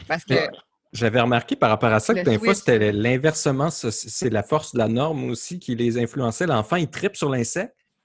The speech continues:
Speaker 2: Mais là, il voit les gens autour de lui qui sont comme, « Wesh, dégueu, hein ?»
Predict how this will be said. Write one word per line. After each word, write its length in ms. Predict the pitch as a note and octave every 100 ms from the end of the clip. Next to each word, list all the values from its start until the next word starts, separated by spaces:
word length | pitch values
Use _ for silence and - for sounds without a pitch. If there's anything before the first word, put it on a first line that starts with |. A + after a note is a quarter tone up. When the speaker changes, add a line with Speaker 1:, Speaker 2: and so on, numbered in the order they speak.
| _
Speaker 2:
Mais 100 | A2+
là, 100 | A#2
il 80 | F3
voit 160 | C3+ D#3+
les 120 | D3+
gens 160 | C3+ E3+
autour 200 | E3 D3
de 100 | C3
lui 140 | B2+
qui 80 | -
sont 100 | B2+
comme, « 200 | C3+ -
Wesh, 520 | - G#4 G#4+ G4 F4 -
dégueu, 300 | F#4 F#4+ F#4+ G#4 G#4
hein ?» 380 | E4+ G4 G#4 G4